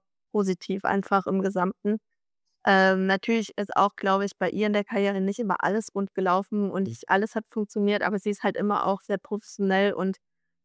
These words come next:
Speaker 1: menschlich damit umgegangen. Und, ähm, genau, also ich würde sagen, sie ist da auf jeden Fall ein gutes Beispiel. Und ich find's auch s-, irgendwie gut, da so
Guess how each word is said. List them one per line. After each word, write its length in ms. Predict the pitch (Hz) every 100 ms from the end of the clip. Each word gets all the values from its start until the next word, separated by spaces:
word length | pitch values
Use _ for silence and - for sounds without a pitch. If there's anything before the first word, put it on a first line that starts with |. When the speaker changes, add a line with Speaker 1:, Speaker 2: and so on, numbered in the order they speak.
| _ _
Speaker 1:
menschlich 520 | 190 190 214 - 214
damit 260 | - 185 -
umgegangen. 640 | 220 269 254 226 247 277 302 _ _ _ _
Und, 480 | 190 202 196 196 196 -
ähm, 520 | 202 190 185 185 190 - - _ _ _
genau, 180 | 185 170
also 160 | 190 214
ich 100 | 220
würde 160 | 220 214
sagen, 200 | 196 196
sie 100 | 214
ist 120 | -
da 80 | 190
auf 100 | 190
jeden 140 | 196
Fall 160 | - 190
ein 60 | 190
gutes 260 | 214 190
Beispiel. 560 | - 185 202 - 202 226 _ - _ _ _ _ _ _ _ -
Und 140 | 214
ich 100 | 208
find's 200 | 277 269
auch 280 | - 202 - - _ _
s-, 220 | - - _ _
irgendwie 260 | 220 214 202
gut, 280 | 240 285 262
da 120 | 220
so 380 | 220 220 226